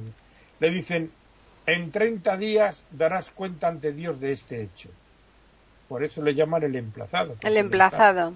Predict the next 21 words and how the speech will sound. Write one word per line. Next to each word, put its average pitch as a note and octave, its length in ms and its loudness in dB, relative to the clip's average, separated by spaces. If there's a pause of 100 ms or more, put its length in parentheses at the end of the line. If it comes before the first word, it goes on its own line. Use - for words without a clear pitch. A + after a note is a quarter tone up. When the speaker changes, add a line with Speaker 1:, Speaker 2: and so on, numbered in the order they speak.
(180)
Speaker 1:
Emplazado, G3+ 320 -12
Speaker 2:
Ujú. G#3 100 -20
Speaker 1:
a-, B2+ 240 2
efectivamente, D3+ 680 0
al B2 80 -6
mes C3 180 -6
murió. G#2+ 320 -14 (1800)
Speaker 2:
Hmm. F3+ 180 -10 (180)
Speaker 1:
O B2 100 -10
sea C#3 340 -2
que, B2 120 -12
bueno. C#3 260 -2 (800)
Con D4 240 4
lo F#3 160 0
cual, A#3 460 0 (1700)
vuelve A#3+ 440 -4
a D3 60 -4
quedar D#3+ 520 -2 (1300)
María C#3 360 -6
de G3+ 100 -4
Molina, A3 600 -2